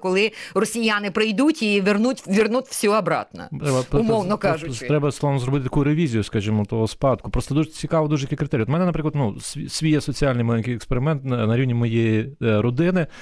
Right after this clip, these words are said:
Speaker 2: Моя дитина, наприклад, з самого дитинства, я не давав їй дивитися, та, я підлий, е, не давав дивитися радянські мультики. Зараз я зрозумів, що я робив помилку. До певної міри, тому що багато класних є радянських мультиків, які р-,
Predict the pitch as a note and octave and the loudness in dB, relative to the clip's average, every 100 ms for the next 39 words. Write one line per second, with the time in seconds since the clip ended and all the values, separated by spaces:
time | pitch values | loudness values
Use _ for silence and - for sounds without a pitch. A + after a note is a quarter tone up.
0 | - C3 C#3 C3+ C3+ F#3+ F#3 D#3 D3+ C3 | -8 -2 0 0 0 0 0 0 -2 -2
1 | A2 - B2+ B2+ A#2+ G#2+ G#2+ D3+ D3 D3 | -2 -2 0 2 2 0 -2 -2 -2 -2
2 | B2 - - A#2 B2 A#2 A2 A2+ G#2 G2 | -2 -4 -4 0 0 0 0 2 0 0
3 | G#2 G#2+ - - G2 F#3 G#2 G2+ F2 F2 | 0 0 -2 -4 -4 -6 -10 -6 -4 -4
4 | E2+ G#2+ F#2 F2+ - - - - G#2 A#2+ | -6 -10 -6 -6 -8 -14 -16 -4 -2 0
5 | A#2 C3 A#2+ A#2 A2+ G#2 G2 F2 F#2 F2+ | 0 0 0 -2 -2 0 0 -2 -4 -4
6 | D#2 - - G#2+ - - - - G2 A#2+ | -6 -8 -16 -20 -20 -20 -20 -8 -2 0
7 | D#3+ - B2 G2+ G2 F#2+ F#2 F2+ - G2+ | 0 0 0 0 -2 -2 0 0 2 2
8 | G2+ F#2 F#2+ G2 E2 D#2+ - - - _ | 2 -2 -4 -4 -4 -4 -8 -18 -20 _
9 | - - - - - - G#2 - A#2 A#2+ | -20 -20 -20 -20 -20 -6 -4 -2 -2 0
10 | A#2 G#2+ E2+ E2 F#2 C#3+ - G2 G#2 D3 | 0 0 -2 -2 -2 -2 0 0 0 0
11 | - - _ - A#2+ C3 - A2 B2 A2 | -4 -6 _ -6 -2 -2 -2 -4 -2 0
12 | G#2+ A2+ G#2+ A#2 C3 D#3+ - A2+ A#2+ - | 0 0 -2 -4 -2 -2 0 -2 -2 -2
13 | D#3+ D3+ | -2 0